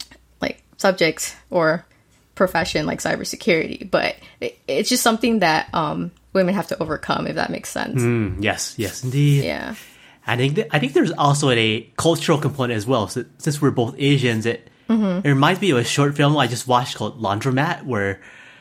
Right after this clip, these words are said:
Speaker 2: where the producer talked about her difficulties, uh, trying to, trying to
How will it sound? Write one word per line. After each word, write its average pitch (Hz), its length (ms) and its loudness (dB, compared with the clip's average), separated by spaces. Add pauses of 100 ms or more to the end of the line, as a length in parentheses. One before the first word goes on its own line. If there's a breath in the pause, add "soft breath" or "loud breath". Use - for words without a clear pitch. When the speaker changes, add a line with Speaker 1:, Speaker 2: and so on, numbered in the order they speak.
(320 loud breath)
Speaker 2:
where 117 160 2
the 101 380 2
producer 127 800 4 (600)
talked 127 240 -2
about 107 420 2 (140)
her 127 240 0
difficulties, 117 1120 0 (840 soft breath)
uh, 107 240 -4 (300)
trying 135 220 4
to, 127 160 2
trying 139 260 0
to 110 180 -2